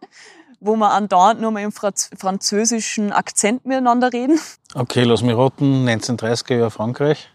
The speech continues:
Speaker 1: Nein, nicht Frankreich, eigentlich Deutschland, aber wir sind Touristen, die aus Frankreich angekommen sind.
Speaker 2: Mitten, ah, vor dem Krieg war das noch, oder?
Speaker 1: Äh, das war noch vor dem Krieg, ja. Also neunzehnhundertzwanzig, zwischen neunzehnhundertzwanzig und dreißig spielt's.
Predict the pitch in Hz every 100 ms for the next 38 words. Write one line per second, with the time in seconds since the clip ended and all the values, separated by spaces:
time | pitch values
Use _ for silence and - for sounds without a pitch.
0 | _ _ _ - 226 320 269 - 214 277
1 | - 262 269 - 196 208 214 - 214 247
2 | 269 247 214 202 202 214 208 214 214 -
3 | - 214 240 339 - 269 294 311 - 214
4 | 214 - 180 233 - 214 - 202 208 -
5 | 208 214 214 220 226 - _ - 110 139
6 | - 131 123 113 - 117 107 117 117 104
7 | 98 95 87 85 78 78 73 _ _ _
8 | - 196 208 214 202 185 208 - 175 185
9 | - 160 156 165 175 - 175 190 175 185
10 | 180 - 127 160 - - - - - -
11 | 185 - 170 151 160 - 98 - 160 -
12 | - - - 160 151 -